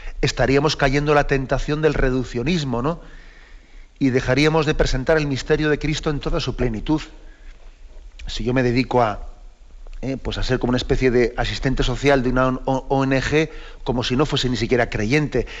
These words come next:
Si no, si yo no llevase a Jesucristo a Cáritas, para entendernos, ¿no? Y pretendiese una caridad aconfesional, eh,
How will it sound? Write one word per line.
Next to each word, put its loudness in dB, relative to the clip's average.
Si 0
no, 4
si 0
yo 6
no 2
llevase 2
a 0
Jesucristo 0
a 0
Cáritas, 0
para -4
entendernos, 0
¿no? -8
Y 0
pretendiese 2
una 2
caridad 0
aconfesional, 0
eh, -10